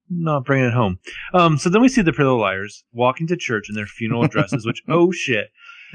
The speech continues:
Speaker 1: These
Speaker 2: Every
Speaker 1: outfits
Speaker 2: time they a-, attend a funeral, it's like they have to wear some-, wear something even more inappropriate than before.
Speaker 1: You wanna take it girl by girl? What do you got? What do you got?
Speaker 2: Uh, let's, let's start on the right here.
Speaker 1: Oh,
Speaker 2: Arya,
Speaker 1: okay.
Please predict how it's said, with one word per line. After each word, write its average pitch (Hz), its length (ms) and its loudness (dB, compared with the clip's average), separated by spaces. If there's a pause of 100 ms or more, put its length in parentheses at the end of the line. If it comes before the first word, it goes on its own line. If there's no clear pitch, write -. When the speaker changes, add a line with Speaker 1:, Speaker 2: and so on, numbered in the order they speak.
(160)
Speaker 1:
These 208 140 6
Speaker 2:
Every 170 180 8
Speaker 1:
outfits 196 100 2
Speaker 2:
time 180 200 8
they 131 300 6
a-, 101 100 0 (180)
attend 117 300 2
a 98 40 -4
funeral, 98 400 -2
it's 92 100 -6
like 101 120 0
they 101 120 0
have 104 180 2
to 104 100 -4
wear 95 240 0
some-, 98 220 -4 (220)
wear 104 120 -2
something 98 400 -6
even 117 380 -2
more 98 280 2
inappropriate 95 800 -2
than 101 140 -4
before. 92 460 -2 (360)
Speaker 1:
You 151 60 -4
wanna 139 80 -2
take 147 100 -2
it 123 140 -4
girl 131 160 -2
by 123 100 -2
girl? 135 300 -6 (1000)
What 123 100 -6
do 123 40 2
you 120 60 -2
got? 104 160 -4
What 110 80 -2
do - 60 6
you 170 60 8
got? 160 220 10
Speaker 2:
Uh, 117 40 8
let's, 151 260 6
let's 151 220 4
start 170 240 6
on 127 180 8
the 92 400 2
right 82 500 0
here. 87 480 0
Speaker 1:
Oh, 113 60 6
Speaker 2:
Arya, 170 320 8
Speaker 1:
okay. 120 320 8